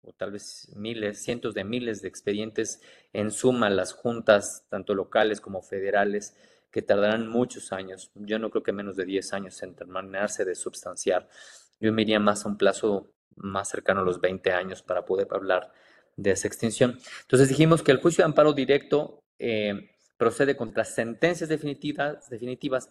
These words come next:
laudos definitivos y resoluciones definitivas que pongan fin al juicio. ¿Y cuáles son las resoluciones definitivas que ponen fin al juicio? Que evidentemente no son sentencias.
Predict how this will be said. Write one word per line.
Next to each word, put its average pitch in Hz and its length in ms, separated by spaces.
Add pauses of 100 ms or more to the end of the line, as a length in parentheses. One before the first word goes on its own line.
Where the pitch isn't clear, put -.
laudos 156 480
definitivos 143 580 (400)
y 165 160
resoluciones 139 1000
definitivas 131 640
que 123 100
pongan 117 380
fin 110 240
al 113 100
juicio. - 380 (360)
¿Y 165 100
cuáles 247 280
son 208 160
las 202 120
resoluciones 165 520
definitivas 156 480
que - 100
ponen 147 280
fin 156 100
al 147 100
juicio? 151 500
Que 156 100
evidentemente 170 640
no 185 200
son 151 200
sentencias. 101 640